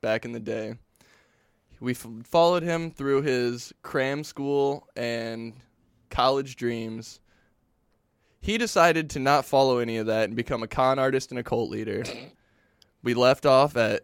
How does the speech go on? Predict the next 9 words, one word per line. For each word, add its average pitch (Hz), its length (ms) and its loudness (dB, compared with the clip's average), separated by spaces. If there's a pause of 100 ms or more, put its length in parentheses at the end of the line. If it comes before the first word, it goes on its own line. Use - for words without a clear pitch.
an 107 120 -6
accidental 139 480 0
murder, 156 440 0 (600)
about 123 280 2
a 110 60 0
billion 127 500 2
yen, 156 420 0 (600)
and 113 520 0 (140)
one 127 480 6